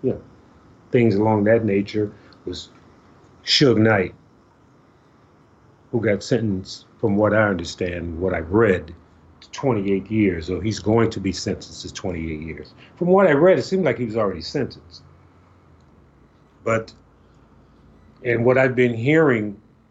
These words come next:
online is he's done, he's done, he's done because of his age,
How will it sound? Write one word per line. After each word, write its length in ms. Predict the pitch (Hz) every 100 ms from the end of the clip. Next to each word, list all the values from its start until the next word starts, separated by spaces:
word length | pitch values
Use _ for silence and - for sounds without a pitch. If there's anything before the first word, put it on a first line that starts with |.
| _ 123
online 640 | 120 117 143 151 117 101
is 240 | 98 98 -
he's 200 | 107 95
done, 300 | 120 120 107
he's 160 | 104
done, 240 | 92 113 107
he's 140 | 95
done 240 | 131 131
because 320 | 101 92 113 101
of 80 |
his 160 | 98 92
age, 560 | 117 117 113 107 -